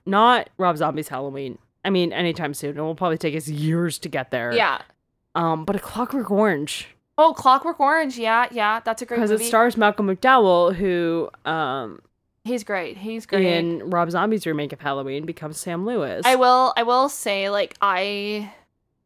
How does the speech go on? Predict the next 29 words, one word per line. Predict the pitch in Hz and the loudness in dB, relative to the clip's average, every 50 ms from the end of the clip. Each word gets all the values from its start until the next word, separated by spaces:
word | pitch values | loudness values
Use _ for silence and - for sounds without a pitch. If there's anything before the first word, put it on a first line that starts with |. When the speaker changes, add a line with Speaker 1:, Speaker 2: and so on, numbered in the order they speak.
| _ _ _ _ _ _ _ _ _ _ _ _ _ _ _ _ _ _ _ _ _ _ _ _ _ _ _ - | _ _ _ _ _ _ _ _ _ _ _ _ _ _ _ _ _ _ _ _ _ _ _ _ _ _ _ 2
Speaker 2:
I | 247 | 2
was | 311 403 - - | 2 2 0 -6
pretty | - - - 233 214 208 214 214 | -18 -10 -6 -4 -4 -4 -4 -6
disturbed | 202 208 214 - - 196 196 190 | -8 -8 -8 -8 -8 -8 -6 -6
by | 190 190 | -8 -8
Clockwork | - - 196 185 - 196 196 - | -6 -4 -4 -4 -4 -6 -12 -10
Orange | - 180 185 180 185 202 196 - - | -10 -10 -10 -10 -12 -14 -14 -14 -12
the, | - 196 185 180 180 170 | -10 -10 -10 -10 -10 -12
the | 165 180 196 | -12 -12 -12
first | - - 202 196 - | -12 -12 -14 -14 -10
Speaker 1:
'Cause | - 220 | -8 -6
Speaker 2:
time. | 277 277 | -6 -6
Speaker 1:
it's | 180 180 | -6 -6
fucked | 180 190 294 294 294 - 349 | -4 -2 -2 -2 2 4 6
up. | 349 381 392 359 285 - | 6 6 6 4 4 0
Speaker 2:
It's | 214 - | -2 -4
really | 214 220 226 240 247 | -4 0 2 2 0
scary. | 240 - - 220 214 214 214 214 208 | 0 0 -2 0 0 0 0 0 0
I | - 208 | 0 -2
read | 202 208 214 208 | -2 -2 -4 -6
the | |
Speaker 1:
It's | 214 196 | -4 -2
just | 214 208 | 2 4
Speaker 2:
book. | 208 220 233 | 6 6 6
Speaker 1:
crazy. | 277 294 285 269 208 175 | 4 2 -2 -4 -4 -4
Speaker 2:
It | 202 190 185 | -4 -4 -4
really | 196 202 208 214 | -4 -4 -4 -4
frightened | 208 - 214 202 196 190 202 202 | -4 -4 -4 -4 -4 -4 -8 -10
me. | 202 196 196 196 202 - | -8 -8 -8 -8 -10 -12